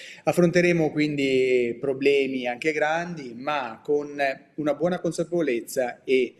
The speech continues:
eh, un bel rimboccarsi le maniche, eh, riusciremo comunque a farcela.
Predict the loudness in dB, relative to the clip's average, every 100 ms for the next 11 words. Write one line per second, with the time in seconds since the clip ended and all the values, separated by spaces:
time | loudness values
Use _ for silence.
0 | -20 _ -8 -4 -4 -4 -10 -8 -4 2
1 | 2 2 -2 -2 -2 0 0 -2 -4 -4
2 | -6 -8 -10 0 0 0 -6 _ _ -10
3 | -6 -4 -2 0 0 0 -2 -6 -8 -8
4 | -10 -6 -4 -4 -8 -12 -14 -12 -10 -10